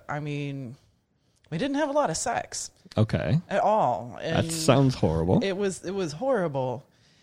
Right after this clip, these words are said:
Speaker 1: And I know this is one of your, your deadly sins, but, you know,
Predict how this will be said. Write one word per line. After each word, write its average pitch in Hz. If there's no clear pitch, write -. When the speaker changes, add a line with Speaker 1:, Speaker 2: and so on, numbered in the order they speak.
Speaker 1:
And 165
I -
know 175
this 165
is 160
one 180
of 156
your, 151
your 147
deadly 151
sins, 156
but, 151
you 160
know, 156